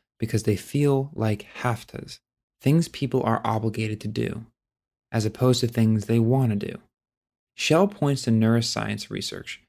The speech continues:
showing that there are different channels of the brain for seeking positive consequences and avoiding negative consequences. When faced with have-tos,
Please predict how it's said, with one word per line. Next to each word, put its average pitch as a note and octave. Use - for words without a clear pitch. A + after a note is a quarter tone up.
showing B2+
that A#2
there A2
are G#2+
different C3
channels B2
of -
the A2
brain A#2
for A2
seeking A2
positive G#2
consequences B2
and A2
avoiding A#2+
negative A2
consequences. -
When A2+
faced D3
with D#3
have-tos, -